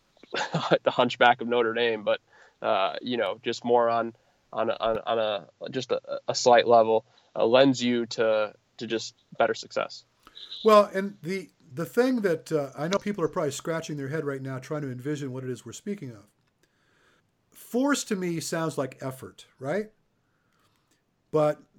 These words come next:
Speaker 2: the force production we're speaking of is really coming to you from gravitational force. So if you have a nice stride, so if you got good hip extension where you've pushed off the ground well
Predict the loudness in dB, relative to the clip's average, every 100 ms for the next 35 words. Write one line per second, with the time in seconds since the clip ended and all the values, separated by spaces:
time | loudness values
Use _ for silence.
0 | _ -6 -6 -4 -2 -2 -2 -2 -2 -2
1 | -4 -4 -6 -6 -8 -8 -8 -8 -8 -10
2 | -14 _ _ _ _ _ _ -6 -4 -4
3 | -2 0 2 0 -4 _ _ -8 -2 0
4 | -2 -6 -6 -4 -4 -6 -8 -4 -4 -6
5 | -8 -10 -8 -8 -10 -10 -14 -16 -20 -20
6 | _ _ _ _ _ _ _ _ _ _
7 | _ -6 0 2 2 -4 _ _ _ _
8 | _ _ -12 -4 0 2 2 0 -2 -2
9 | 0 -2 -6 -6 -4 -4 -6 -12 _ _
10 | -14 -2 0 0 0 0 -2 2 2 2
11 | 0 -4 -6 -6 -6 -6 -8 -12 -8 -6
12 | -6 -6 -6 -2 -2 -2 -4 -2 0 -2
13 | -2 -4 -4 -10